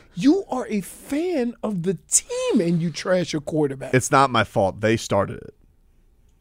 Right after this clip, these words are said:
Speaker 2: They hired Urban Meyer. They extended Br-, uh, Blake Bortles.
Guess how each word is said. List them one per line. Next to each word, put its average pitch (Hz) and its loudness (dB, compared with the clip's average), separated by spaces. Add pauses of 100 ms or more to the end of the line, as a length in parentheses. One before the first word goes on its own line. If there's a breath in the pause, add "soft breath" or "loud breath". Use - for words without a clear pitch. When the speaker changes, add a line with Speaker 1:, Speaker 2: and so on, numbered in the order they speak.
Speaker 2:
They 98 -4
hired 110 2
Urban 147 6
Meyer. 117 4 (120)
They 101 -6
extended 113 -2
Br-, 123 -2
uh, 110 6
Blake 110 0
Bortles. 101 -2